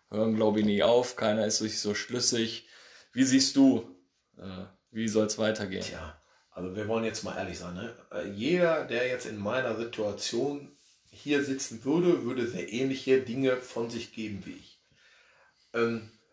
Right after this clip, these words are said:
Speaker 2: ich formulier's mal so. Ich bin fest davon überzeugt, dass der Verband, mm, aus den Lehren des letzten Jahres was mitgenommen hat.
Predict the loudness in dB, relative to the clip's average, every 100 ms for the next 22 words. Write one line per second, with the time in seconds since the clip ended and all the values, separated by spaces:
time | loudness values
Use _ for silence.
0 | _ -20 _ _ -10 -8 0 2 4 8
1 | 6 6 2 0 0 -2 -6 -8 _ _
2 | _ _ -8 -4 2 2 4 2 2 0
3 | -4 0 4 4 4 4 4 2 -2 -6
4 | -6 -2 0 2 0 -2 -8 -16 _ _
5 | _ _ _ _ _ _ _ _ _ _
6 | _ _ _ -10 -6 -2 -4 -4 2 2
7 | 2 0 2 4 4 4 4 2 2 0
8 | -2 -2 -2 -4 -6 2 6 6 4 0
9 | -4 -8 -8 -10 -14 -16 -20 -20 -20 -20